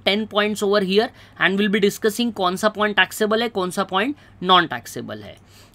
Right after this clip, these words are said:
तो, अ, क्वेश्चन के पॉइंट्स को हमको इस तरीके से प्रेजेंट करना है, पर्टिकुलर्स,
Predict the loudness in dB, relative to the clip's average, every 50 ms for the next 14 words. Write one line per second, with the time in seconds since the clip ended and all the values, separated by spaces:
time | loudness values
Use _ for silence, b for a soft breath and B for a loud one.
0 | b _ 0 2 4 4 6 4 2 0 b b b b b 2 6 6 6 6
1 | 4 4 4 4 4 4 2 0 0 0 0 0 -2 -4 -6 -10 -10 -4 0 2
2 | 2 2 0 0 2 2 2 2 0 -4 -4 -6 -6 -6 -4 -4 -4 -2 0 0
3 | 0 0 -2 0 2 0 0 2 2 0 0 0 -2 -2 -2 -2 0 0 -2 0
4 | 0 0 2 2 2 0 0 0 0 0 0 2 2 0 0 2 2 2 2 2
5 | -2 -4 -8